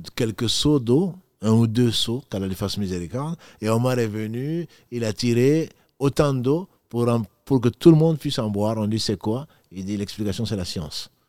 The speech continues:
Omar était un homme très inspiré. Et qu'Allah l'agrée et le récompense pour, euh, la communauté, enfin de la part de la communauté de Mohammed sallallahu alayhi wa sallam. Omar est venu voir Abu Bakr, qui était le calife. Et c'est lui qui a été le premier,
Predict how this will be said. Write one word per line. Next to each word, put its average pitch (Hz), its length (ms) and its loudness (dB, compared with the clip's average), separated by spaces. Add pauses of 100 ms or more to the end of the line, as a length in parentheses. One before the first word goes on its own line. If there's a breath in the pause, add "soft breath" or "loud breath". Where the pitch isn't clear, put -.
(180)
Omar 95 260 -4
était 95 180 -4
un 92 140 0
homme 95 160 0
très 131 260 -2
inspiré. 104 480 -8 (540 loud breath)
Et 98 220 -2
qu'Allah 101 380 -2
l'agrée 95 340 -2 (140)
et 85 160 -8
le 85 100 -4
récompense 95 560 -2
pour, 92 300 -6
euh, 85 240 -4
la 82 100 -6
communauté, 107 680 -6 (180 soft breath)
enfin 95 160 0
de 92 80 -2
la 90 100 -4
part 127 220 0
de 117 40 -6
la 107 100 -4
communauté 101 340 0
de 101 80 -2
Mohammed 92 340 -2
sallallahu 87 240 -6 (140)
alayhi - 0 - (100)
wa 123 100 0
sallam. 101 60 0
Omar 113 300 4
est 107 80 2
venu 165 480 6 (340 soft breath)
voir 131 240 4
Abu 120 180 2
Bakr, 95 260 -6 (220)
qui - 120 -8
était 113 320 -4
le 110 100 -2
calife. - 480 -6 (400 loud breath)
Et 95 160 -4
c'est 104 220 -2
lui 139 240 0
qui 117 100 -6
a 95 60 0
été 95 180 -4
le 90 80 -4
premier, 113 480 -2